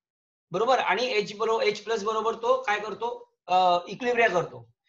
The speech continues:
या प्रोसेसला म्हणतात chloride shift. हा अतिशय महत्वाचा term आहे,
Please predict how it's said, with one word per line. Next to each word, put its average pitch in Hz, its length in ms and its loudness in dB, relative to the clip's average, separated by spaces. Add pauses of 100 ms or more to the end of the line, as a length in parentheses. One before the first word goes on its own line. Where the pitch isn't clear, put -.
(220)
या 220 180 6
प्रोसेसला 220 640 -2
म्हणतात 196 380 0 (400)
chloride 202 580 2 (100)
shift. - 440 -2 (160)
हा 196 120 -2
अतिशय 254 400 -2
महत्वाचा 233 400 0
term 202 280 -4
आहे, 196 100 -4